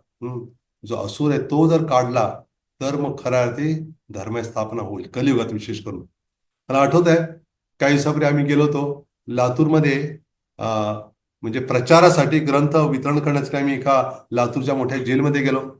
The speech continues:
तिथल्या जेलरना भेटलो आम्ही, सांगितलं की असं असं म्हटलं, बरेच कैदी आहेत,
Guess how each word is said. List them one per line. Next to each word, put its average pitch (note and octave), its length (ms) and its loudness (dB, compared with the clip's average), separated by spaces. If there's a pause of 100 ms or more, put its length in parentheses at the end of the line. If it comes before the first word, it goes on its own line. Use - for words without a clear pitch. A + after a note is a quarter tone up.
(260)
तिथल्या C3 200 2
जेलरना B2+ 400 2
भेटलो A#2 300 0
आम्ही, A#2+ 180 2
सांगितलं A#2+ 420 -4
की A2+ 120 -4
असं G#2+ 240 -4
असं A#2 140 -10
म्हटलं, A2 420 -6 (260)
बरेच B2+ 320 -4
कैदी B2+ 260 -2
आहेत, B2+ 160 -2